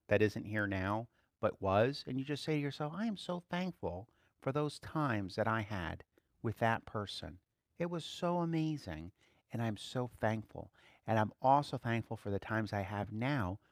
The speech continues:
with the people that are here in front of me right now." You see what I'm saying? So what Jesus does is that he always, um, his encounter is with the one, the one that's in front of him. Does that make sense? It's like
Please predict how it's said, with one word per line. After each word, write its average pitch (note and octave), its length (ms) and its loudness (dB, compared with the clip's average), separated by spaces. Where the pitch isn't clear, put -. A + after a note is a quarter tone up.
with A2 120 -4
the G#2+ 100 -8
people G#2 360 -4
that G2 160 2
are F#2 80 -2
here G2+ 340 -4
in G2+ 120 0
front G2 260 -2
of F2 100 -6
me F#2+ 100 0
right F2+ 280 -4
now." E2 280 -6
You A2+ 60 -4
see D3+ 140 2
what D3 60 6
I'm D3+ 100 4
saying? C#3+ 380 0
So D#3 220 6
what D3+ 240 4
Jesus G3+ 480 0
does G2 500 4
is C3+ 180 6
that B2+ 200 6
he D3 220 0
always, F3 600 6
um, A2+ 300 6
his E3 260 6
encounter D3 500 2
is B2 220 0
with B2 280 2
the C3 100 2
one, A#2 420 4
the A2 140 2
one G2+ 240 4
that's G#2+ 220 2
in A#2 80 2
front C3 240 4
of G#2 120 0
him. - 180 -10
Does C#3 120 0
that D#3+ 180 2
make F3+ 180 0
sense? D#3+ 280 2
It's D#3 140 -4
like E3+ 160 6